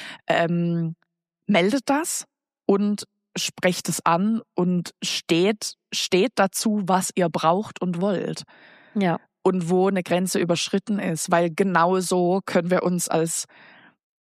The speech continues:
Speaker 1: als Gesellschaft und als Community auf so einem Fes-, Festival auch verändern, wenn diese, wenn so neue Regeln einfach etabliert werden und auch gelebt werden,
Speaker 2: Mhm.
Speaker 1: dass eben das geschieht, wozu dann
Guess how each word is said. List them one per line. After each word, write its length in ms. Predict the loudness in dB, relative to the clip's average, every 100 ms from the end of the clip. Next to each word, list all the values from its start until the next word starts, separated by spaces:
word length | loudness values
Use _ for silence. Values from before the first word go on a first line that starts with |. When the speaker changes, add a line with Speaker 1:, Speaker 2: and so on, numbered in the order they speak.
| _ 0
Speaker 1:
als 240 | 0 0
Gesellschaft 760 | 0 2 2 0 0 -2 -2 -2
und 120 | 0
als 280 | 0 0 -2
Community 720 | -2 0 2 0 0 0 0
auf 100 | 0
so 80 | -2
einem 140 | -4
Fes-, 260 | -2 -2 -2
Festival 600 | -4 -2 0 0 0 2
auch 280 | 0 0 -4 -18 -20 -14
verändern, 880 | -4 -2 0 0 2 0 -2 -4 -6
wenn 320 | 0 2 2 0
diese, 540 | -2 0 0 0 -2 -8 _ _ _
wenn 220 | -2 0 2
so 140 | 0
neue 420 | 2 2 2 2
Regeln 280 | 0 0 0
einfach 220 | 0 0
etabliert 560 | -2 0 -2 0 -2 2
werden 220 | 0 2
und 220 | -2 0
auch 200 | 0 0 -2
gelebt 640 | -4 -2 -2 -4 -6 -4
werden, 420 | -2 -2 -2 -6 -8 -16 -16 -8 -2
Speaker 2:
Mhm. 240 | -2 -2 -10 _ -2
Speaker 1:
dass 180 | 0 2
eben 340 | 2 2 0
das 420 | 2 2 0 -4 -8 _ _
geschieht, 540 | 0 2 2 0 -2 -8 _ _ _ _ _ _ _ _ _
wozu 480 | 0 0 0 0 2
dann 260 | 4 2